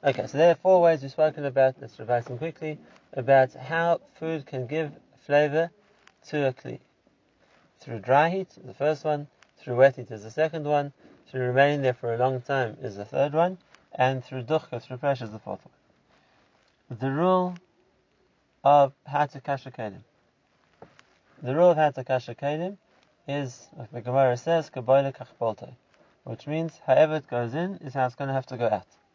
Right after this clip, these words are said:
However it goes in is how it's gonna have to go out, and therefore reversing the same procedure of how the ta-, the fla-, the flavor got imparted to the food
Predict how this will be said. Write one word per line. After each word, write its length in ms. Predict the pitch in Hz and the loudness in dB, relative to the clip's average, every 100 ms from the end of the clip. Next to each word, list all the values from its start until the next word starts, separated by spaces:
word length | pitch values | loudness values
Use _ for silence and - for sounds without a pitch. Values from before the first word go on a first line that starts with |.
| _ _ _ _ _ _ | _ _ _ _ _ _
However 240 | 143 156 170 | 2 2 4
it 60 | |
goes 160 | 143 139 | -2 -4
in 80 | 156 | -4
is 80 | 135 | -2
how 80 | 123 | -2
it's 100 | 123 | -2
gonna 180 | 123 | -8
have 240 | 117 117 - | -6 -8 -8
to 80 | 120 | 0
go 60 | |
out, 220 | 135 156 139 | 2 2 0
and 140 | 135 | -4
therefore 400 | 160 - 143 135 _ _ - | -4 -2 -4 -4 _ _ -10
reversing 800 | 131 127 127 170 175 135 117 120 - | -6 -4 2 2 2 -8 -10 -12 -16
the 80 | 120 | -16
same 300 | - 165 170 | -8 -6 -6
procedure 640 | 147 - 156 131 110 104 _ _ _ - | -10 -10 -10 -8 -8 -10 _ _ _ -8
of 100 | 123 | 2
how 180 | 147 143 | 4 4
the 100 | 135 | 0
ta-, 320 | 156 160 - | 0 0 0
the 200 | 135 127 | -6 -8
fla-, 420 | - - 151 147 | -8 -10 -2 -2
the 140 | 127 120 | -2 -10
flavor 360 | - 160 131 | 0 0 2
got 240 | 131 131 131 | 4 2 2
imparted 480 | 131 143 160 165 - | -6 -2 -2 -2 -10
to 100 | 117 | -12
the 100 | 110 | -12
food 320 | - 120 | -8 -8